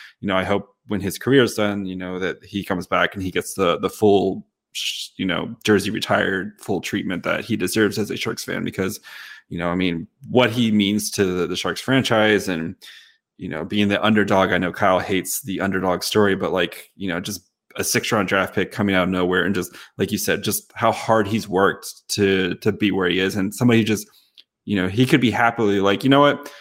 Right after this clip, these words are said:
I'm not gonna come in early today. I'm, I'm pretty, you know, I've, I've, I do what I do and, you know, I'm pretty good at it," but, like, just tirelessly works on, on his craft. And that's something to appreciate, just, you know, how,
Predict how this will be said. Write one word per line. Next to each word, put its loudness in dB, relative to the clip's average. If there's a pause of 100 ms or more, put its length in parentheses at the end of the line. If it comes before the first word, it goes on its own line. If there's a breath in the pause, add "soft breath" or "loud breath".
(160 loud breath)
I'm 2
not 6
gonna 2
come 2
in 2
early 4
today. 4
I'm, 4
I'm 2
pretty, 2
you 0
know, -2 (120)
I've, 2
I've, 0 (560)
I 4
do 6
what 6
I 6
do 4
and, 2
you -2
know, 2
I'm 2
pretty 0
good 2
at 2
it," 2
but, -2
like, 0 (440 loud breath)
just -6
tirelessly 0
works -2
on, -2
on -4
his -4
craft. 2
And -2
that's -2
something 2
to 2
appreciate, -2
just, -10 (120)
you -8
know, -6
how, 0